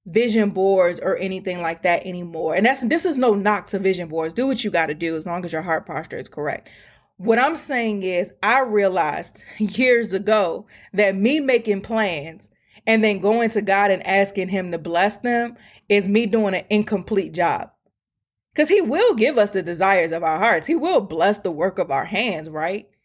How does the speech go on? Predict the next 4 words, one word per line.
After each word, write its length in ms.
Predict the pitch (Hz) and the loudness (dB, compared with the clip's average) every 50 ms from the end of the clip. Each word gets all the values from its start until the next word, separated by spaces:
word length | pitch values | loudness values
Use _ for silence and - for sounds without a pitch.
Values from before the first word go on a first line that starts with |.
| _ _ _ _ _ _ _ _ _ _ | _ _ _ _ _ _ _ _ _ _
But 320 | - 165 165 262 247 - - | -2 0 2 2 2 2 2
I'm 200 | 233 247 254 262 | 2 2 2 2
not 280 | 277 285 269 247 - - | 2 2 2 0 -2 -2
completing 1000 | - 220 202 190 - - - 233 262 349 392 392 262 208 185 180 185 202 220 | -2 -2 -2 -2 -4 -4 -2 0 2 2 2 2 2 0 -4 -6 -8 -12 -16